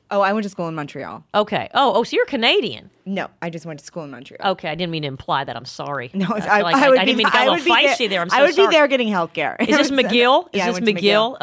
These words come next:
Speaker 2: Okay. No, 'cause I can't tell if Canadians are, I know everybody says they're friendly and they kind of are earnest and they don't have much of a sense, but they're really friendly and nice. But are they secretly dark and depressed like the Japanese? Or are they really just, like, just happy?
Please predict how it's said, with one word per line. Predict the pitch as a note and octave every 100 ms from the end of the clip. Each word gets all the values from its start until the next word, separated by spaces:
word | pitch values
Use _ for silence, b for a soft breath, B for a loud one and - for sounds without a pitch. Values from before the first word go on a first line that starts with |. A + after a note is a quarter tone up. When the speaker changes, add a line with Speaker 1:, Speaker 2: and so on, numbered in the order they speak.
| F#3
Speaker 2:
Okay. | F#3 D#3 b b A#3+
No, | D#4+
'cause | E4
I | D4+
can't | D4 G#4 -
tell | D#4 D4
if | C4+
Canadians | - B3 B3 B3 A#3 -
are, | A3 G3+ G3+ G3+ G3+ b b b -
I | A3+
know | C#4
everybody | C#4+
says | A#3+ C#4
they're | C#4
friendly | C#4 - C4 C4+ C4 C4+ C4
and | B3+
they | A3+
kind | - A#3+
of | B3+
are | C4 -
earnest | A3 A#3 B3 B3 B3 -
and |
they | G3
don't | A3 -
have | A#3+
much | A3 A3+
of |
a |
sense, | G#3+ A#3
but | G#3+
they're | E3+
really | A#3+
friendly | - - B3+ B3+ B3
and | A3+
nice. | A3 A3 A3
But | A#3 G#3+ b b b b
are | A#3
they | C#4+
secretly | - D4 C#4 C4
dark | A3+ A3+ A#3
and | B3
depressed | G3+ - A#3 A3+
like | A3 G3
the | -
Japanese? | F3 G3+ F#3+ G3 A3+ C#4 D4 -
Or |
are | A3
they | A3+
really | B3+ C#4
just, | A3 -
like, | A3 G#3 -
just | G3 -
happy? | - F#3+ D4 - -